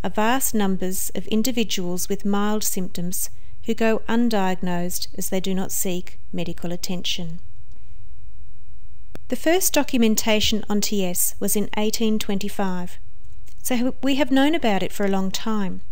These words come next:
However, unfortunately, many people, including medical professionals, still do not understand the complexities of T S.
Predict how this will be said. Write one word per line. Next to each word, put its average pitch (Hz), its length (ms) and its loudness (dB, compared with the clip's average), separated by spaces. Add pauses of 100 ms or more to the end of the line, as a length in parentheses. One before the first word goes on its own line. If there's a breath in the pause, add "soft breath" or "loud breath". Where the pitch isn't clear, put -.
(640 loud breath)
However, 240 360 0
unfortunately, 226 1000 0
many 233 300 2
people, 190 540 0
including 254 600 0
medical 202 360 0
professionals, 185 800 0
still 247 340 0
do 247 100 0
not 226 200 0
understand 190 640 0
the 180 80 -2
complexities - 880 -2
of 185 120 -2
T 180 220 -2
S. - 380 0